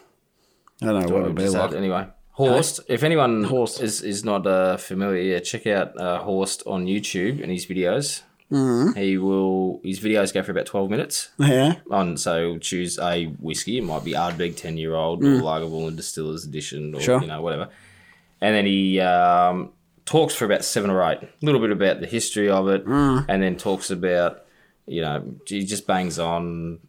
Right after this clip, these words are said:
Speaker 2: letting it breathe in his glass, and he's,
Speaker 1: Mm.
Speaker 2: you know, yada, yada, yada, yada,
Speaker 1: And he
Speaker 2: yada.
Speaker 1: drinks
Speaker 2: Then
Speaker 1: it.
Speaker 2: he, no, then he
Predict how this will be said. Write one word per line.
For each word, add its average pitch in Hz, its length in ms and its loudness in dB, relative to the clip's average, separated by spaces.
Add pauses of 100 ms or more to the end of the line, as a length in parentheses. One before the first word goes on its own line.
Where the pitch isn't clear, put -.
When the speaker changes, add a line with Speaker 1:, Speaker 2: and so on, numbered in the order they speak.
(100)
Speaker 2:
letting 92 300 -4
it 73 160 -8
breathe 87 260 -2
in 87 60 -4
his 87 160 -8
glass, 80 540 -4
and 80 80 -6
he's, 135 240 4
Speaker 1:
Mm. 90 160 -6
Speaker 2:
you 87 80 -4
know, 78 140 -6
yada, 87 360 -4
yada, 80 240 -4
yada, 76 280 -6
yada, 69 160 -8
Speaker 1:
And 139 100 2
he 123 60 2
Speaker 2:
yada. 123 100 0
Speaker 1:
drinks 135 240 2
Speaker 2:
Then 143 160 4
Speaker 1:
it. 151 40 4
Speaker 2:
he, 117 200 -2
no, 110 240 2
then 104 140 0
he 117 220 -4